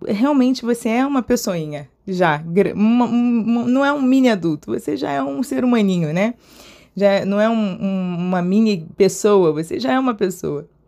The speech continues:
Então, eu sempre fui muito expansiva na minha comunicação, sempre fui muito alegre, sempre fui muito criativa, sempre fui muito carinhosa,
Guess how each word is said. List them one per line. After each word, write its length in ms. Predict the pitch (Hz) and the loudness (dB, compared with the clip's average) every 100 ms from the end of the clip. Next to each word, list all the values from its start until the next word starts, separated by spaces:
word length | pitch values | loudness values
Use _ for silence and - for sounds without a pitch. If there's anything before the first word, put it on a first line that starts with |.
| _ _ _ _ _ - - - - - - - | _ _ _ _ _ -20 -20 -20 -20 -20 -8 2
Então, 120 | 277 | 2
eu 40 | |
sempre 300 | 277 285 285 | 4 -2 -2
fui 100 | 262 | -2
muito 240 | 240 240 247 | 0 -2 -4
expansiva 580 | - 214 202 240 247 | -6 -6 -4 -6 -2
na 80 | 240 | 0
minha 160 | 233 226 | 0 0
comunicação, 800 | 226 220 220 226 214 202 190 185 | -2 -2 -2 -2 -4 -4 -4 -4
sempre 680 | - - - 240 254 240 233 | -8 -12 -2 2 2 2 0
fui 200 | - 214 | 0 2
muito 280 | 202 208 202 | 2 2 0
alegre, 500 | 170 160 143 151 - | 0 -2 -4 -8 -10
sempre 560 | - - 233 233 240 233 | -16 -6 -2 0 0 -2
fui 160 | - | 2
muito 240 | 208 196 202 | 2 2 -2
criativa, 720 | 196 185 180 - 190 185 180 | 0 0 0 -4 -2 0 -2
sempre 540 | 180 - 240 254 247 240 | -4 -4 0 0 0 -4
fui 160 | 233 | -2
muito 320 | 214 214 220 | 0 0 -2
carinhosa, 840 | - 214 220 208 190 185 175 185 | -4 -2 0 2 2 0 0 -2